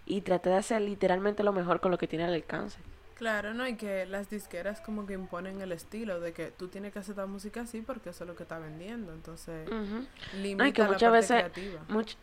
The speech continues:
Speaker 1: mu-, exacto, muchas veces ni siquiera el artista, eh, está presente en el proceso de quizá producción. Eh, cuando viene a ver, le mandan la, la, el máster, escúchalo ya,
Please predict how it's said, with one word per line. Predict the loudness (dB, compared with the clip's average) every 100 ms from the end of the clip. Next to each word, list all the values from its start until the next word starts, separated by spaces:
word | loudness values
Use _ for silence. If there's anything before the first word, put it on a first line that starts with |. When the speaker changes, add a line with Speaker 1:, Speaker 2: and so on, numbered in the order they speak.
| -4
Speaker 1:
mu-, | -2
exacto, | 2 2 2 0
muchas | 2 2
veces | 2 2
ni | -2
siquiera | 4 10 12 10 6 0 -16 -4 4
el | 6
artista, | 6 4 4 6 6 6 4 0 -6 -14 -18 -20 -4 0
eh, | 2 2 0 -8 -20 -14 -2
está | 2 6 6
presente | 6 4 2 4 2
en | 2
el | 0
proceso | 0 0 0 6
de | 4
quizá | 4 2 0
producción. | 4 4 4 2 2 2 0 0
Eh, | 0
cuando | 4 6 8
viene | 8
a | 8
ver, | 6
le | 6
mandan | 6 6 8
la, | 6 6
la, | 0 0 0
el | 4
máster, | 6 6 4 4
escúchalo | 4 4 0 2 2 2
ya, | 2 -2